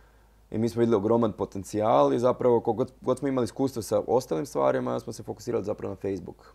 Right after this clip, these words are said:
I to mi je bilo jako dobra strateška odrednica, jer nekak kad si novi, kad počneš kao full service, ono,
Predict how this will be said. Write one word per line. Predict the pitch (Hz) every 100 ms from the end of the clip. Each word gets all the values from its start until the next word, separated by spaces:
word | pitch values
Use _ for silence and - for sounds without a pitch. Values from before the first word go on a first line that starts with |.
| -
I | 101
to | -
mi | 110 107
je |
bilo | 107 107
jako | 107 107
dobra | 107 101 90 - _ _ _ _
strateška | - 113 117 92 -
odrednica, | 98 101 131 139 135 147 139 _
jer | -
nekak | 113 117 104
kad | 113
si | -
novi, | 110 113 123 123 107 -
kad | 110
počneš | 117 120 107
kao | 120
full | 110 120
service, | 107 - 117 123 123 - _ _ _ _
ono, | - 127